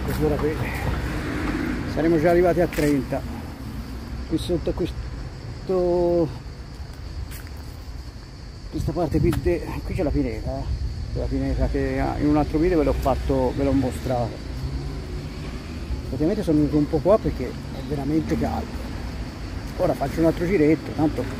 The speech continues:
mangiavo, ho mangiato. Pensavo di più, invece guardando su, sull'orologio mi dà ventotto gradi.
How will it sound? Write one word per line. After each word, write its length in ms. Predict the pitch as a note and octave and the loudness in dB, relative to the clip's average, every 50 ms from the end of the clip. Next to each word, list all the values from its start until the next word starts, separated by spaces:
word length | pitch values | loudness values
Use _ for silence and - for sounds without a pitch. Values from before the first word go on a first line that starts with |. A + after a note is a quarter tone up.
| - | -2
mangiavo, 340 | C#3+ D#3+ E3+ E3 D3+ G#3+ G3+ | 2 2 2 4 6 6 6
ho 60 | F3+ | 6
mangiato. 480 | D#3+ F#3 F#3+ E3 C3+ D3 C#3+ D3+ C3 B2 - - - - - - - - - - - - - - - - - - - - | 6 6 4 4 4 4 4 4 2 0 -4 -6 -6 -8 -8 -8 -6 -6 -6 -6 -6 -8 -8 -10 -10 -12 -12 -10 -10 -8
Pensavo 360 | - C#3+ B2+ - - D#3+ F3 G3 | -6 -6 -6 -4 0 0 2 2
di 100 | G3 E3 | 0 0
più, 180 | C3 C#3 C#3 - - - - | -2 -2 -2 -2 -4 -10 -6
invece 420 | C3+ C#3 C#3+ E3+ D#3+ - D3+ C#3+ - - - - | -2 2 2 2 4 4 0 -2 -2 -4 -10 -8
guardando 460 | D#3 C#3+ B2+ B2 C3+ C#3+ D3 D3+ D3+ | -6 -6 -6 -2 0 2 2 2 2
su, 380 | C#3 - D3+ D3 D3+ D3 C#3+ A#2+ - - - - - - | 0 -2 -2 -2 0 0 0 -2 -4 -8 -16 -12 -6 -2
sull'orologio 600 | D#3+ D3 D#3+ D3+ D#3 E3 F3 F#3 E3 C#3+ B2 A2+ | 2 2 4 4 6 6 4 4 2 0 -2 -2
mi 100 | B2+ B2+ | -2 -2
dà 120 | C#3 C#3+ | -2 0
ventotto 460 | C#3 D3+ D#3+ D#3 E3 D#3 D3+ - G3+ | 4 4 4 6 4 4 4 4 4
gradi. 300 | F3 D#3 C#3 C3+ C3+ - | 4 4 4 2 2 0